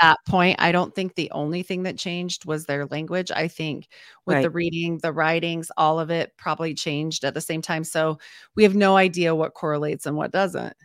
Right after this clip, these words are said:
Speaker 1: You know,
Speaker 2: Mm-hmm.
Speaker 1: like, maybe that is literally their Bible story, and then it got changed to that name or whatever. You know,
Speaker 2: Right.
Speaker 1: my son and my stepson and me have had this conversation, like, "Do you see these, you know, similarities with this or that?" And I'm like, "Well, for
Speaker 2: Mm-hmm.
Speaker 1: sure, you know,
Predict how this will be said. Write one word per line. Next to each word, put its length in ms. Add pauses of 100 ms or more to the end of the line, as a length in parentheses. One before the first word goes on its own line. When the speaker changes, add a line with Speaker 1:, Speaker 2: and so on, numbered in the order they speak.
(200)
Speaker 1:
You 200
know, 160
Speaker 2:
Mm-hmm. 80
Speaker 1:
like, 160
maybe 340
that 320
is 160
literally 420
their 260
Bible 340
story, 340
and 160
then 100
it 80
got 220
changed 400
to 80
that 320
name 500
or 160
whatever. 760
You 200
know, 240
Speaker 2:
Right. 140
Speaker 1:
my 160
son 360
and 100
my 160
stepson 400
and 40
me 100
have 280
had 240
this 160
conversation, 580
like, 200 (420)
"Do 120
you 260
see 200
these, 340
you 180
know, 120
similarities 800
with 140
this 280
or 140
that?" 380
And 100
I'm 100
like, 300
"Well, 120
for 180
Speaker 2:
Mm-hmm. 0
Speaker 1:
sure, 520 (120)
you 160
know, 260